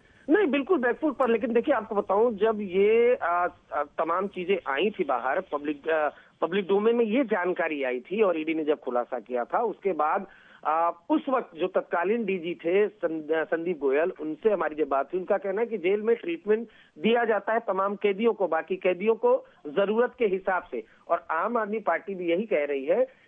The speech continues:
कि जेल के अंदर कैदियों को, आ, जरूरत के हिसाब से treatment दिया जाता है। लेकिन <clears throat> एक के बाद एक कई सीसीटीवी footage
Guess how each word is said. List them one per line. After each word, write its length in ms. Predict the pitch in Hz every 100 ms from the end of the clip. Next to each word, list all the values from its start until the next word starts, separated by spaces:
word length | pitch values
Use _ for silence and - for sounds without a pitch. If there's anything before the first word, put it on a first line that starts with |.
| -
कि 240 | 220 269 -
जेल 400 | 147 170 190 202 208
के 80 |
अंदर 420 | 226 156 151 165 240
कैदियों 640 | - - 170 160 170 185
को, 400 | - 226 269 - _ -
आ, 220 | 165 180 185
जरूरत 500 | - 156 196 220 240
के 60 | 196
हिसाब 260 | 180 185
से 160 | 180 240
treatment 500 | 240 247 240 247 240
दिया 220 | 214 262
जाता 320 | 196 165 156
है। 180 | 135 110 _ _ -
लेकिन 420 | 196 233 277 202 - - _ -
<clears throat> 460 | - - - 254 247
एक 200 | 285 320
के 100 | 320
बाद 260 | 254 240 247
एक 160 | 294 -
कई 200 | 247 339
सीसीटीवी 560 | - 339 339 254 254 233
footage 320 | 214 196 160